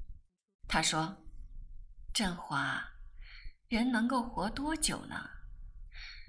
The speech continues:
数十载寒暑晃眼而过。也许你觉得我将玫瑰管得太严，实在是为她好，她始终是我心头一块大石。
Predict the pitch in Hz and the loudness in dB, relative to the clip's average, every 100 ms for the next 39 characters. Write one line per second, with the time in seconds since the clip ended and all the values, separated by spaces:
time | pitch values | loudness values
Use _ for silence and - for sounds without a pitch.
0 | - _ - 294 254 - 240 233 202 180 | -14 _ 4 4 6 6 6 4 4 4
1 | - 170 175 196 - 170 117 110 143 143 | 4 4 2 4 4 4 -2 -4 -4 -4
2 | - - - 170 147 175 190 165 - - | -4 -6 -2 0 0 -2 -2 -2 -4 -6
3 | - - - 208 - - _ - - - | -6 -6 -4 -2 -4 -10 _ -12 -10 -10
4 | - - _ _ - - - - - - | -12 -14 _ _ -12 -10 -10 -10 -10 -10
5 | - - - 247 247 - 196 165 151 - | -12 -14 -2 4 6 6 4 0 -2 -6
6 | - 190 185 202 233 240 170 160 - 233 | 0 2 2 0 2 2 2 0 4 6
7 | 233 233 180 214 233 269 269 277 180 - | 6 6 4 2 0 2 2 2 2 0
8 | - - - 220 156 123 107 185 240 - | 0 0 2 2 0 -2 0 0 -2 -6
9 | - - - - - - - 160 165 143 | -12 -10 -8 -8 0 4 4 4 2 4
10 | - - 185 139 - 214 240 - - - | 2 2 0 2 2 4 2 2 0 0
11 | 120 - - _ _ - - - - 320 | 0 -2 -6 _ _ -10 -10 -2 4 6
12 | - 190 277 302 - 262 180 - 233 233 | 6 6 4 6 6 6 6 6 6 4
13 | 202 165 196 - 185 220 160 - - 127 | 2 0 0 0 2 0 2 6 6 4
14 | 127 - | -2 -4